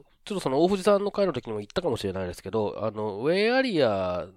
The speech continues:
の問題というよりは、エイチティーエムエルファイブの方で、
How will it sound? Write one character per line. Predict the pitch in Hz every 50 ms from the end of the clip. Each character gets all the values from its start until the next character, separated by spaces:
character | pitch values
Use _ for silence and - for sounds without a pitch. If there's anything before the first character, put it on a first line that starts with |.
| _ -
の | 151 196 185
問 | 160 151 147 143
題 | 143 143 143
と | - 143
い | 143
う | 143
よ | 147
り | 135 113
は、 | 104 98 98 104
エ | 147
イ | 185
チ | - -
テ | - 254
ィ | 240
ー | 240
エ |
ム | 233 247
エ | 247
ル | 240 233
フ | - 233
ァ | 240 233
イ | 190
ブ | 147
の | 113 104 98
方 | - 113 101 95
で、 | 90 110 113 104 92 85 -